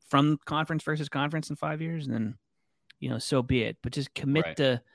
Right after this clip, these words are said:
Speaker 1: flipping stuff over, 'cause if there's one thing we've learned, it's that dudes get, you know, tired of it pretty quickly. The other thing, the tougher one, though, is, uh, and your guess on this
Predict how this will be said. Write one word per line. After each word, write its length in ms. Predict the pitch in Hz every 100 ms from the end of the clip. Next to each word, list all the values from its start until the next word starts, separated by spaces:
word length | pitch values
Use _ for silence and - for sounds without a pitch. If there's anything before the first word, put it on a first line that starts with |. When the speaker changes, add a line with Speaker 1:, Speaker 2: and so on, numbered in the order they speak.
| _ _ _ -
Speaker 1:
flipping 340 | - 156 151
stuff 360 | - 156 135 -
over, 300 | 139 135 123
'cause 140 | -
if 80 | 135
there's 180 | 147 135
one 180 | 151 165
thing 180 | 170
we've 220 | 156 147 123
learned, 300 | 131 131 117
it's 140 | -
that 140 | 120 - -
dudes 240 | - 120
get, 240 | - 113 98 _ _ _ _ _ _
you 120 | 143
know, 100 | 113 120 _ _
tired 320 | - 127 120 104
of 100 | 110
it 140 | 113
pretty 200 | - 131
quickly. 440 | - 131 - - - _ _ _ _ - - -
The 100 | 156
other 220 | 240 160
thing, 320 | - 120 110
the 80 | 117
tougher 340 | - 180 139
one, 160 | 120 113
though, 220 | 110 104
is, 360 | 101 104 123 -
uh, 60 | 104
and 420 | 104 113 107 110 -
your 160 | 120
guess 240 | 117 110 117
on 100 | 104
this 300 | 104 -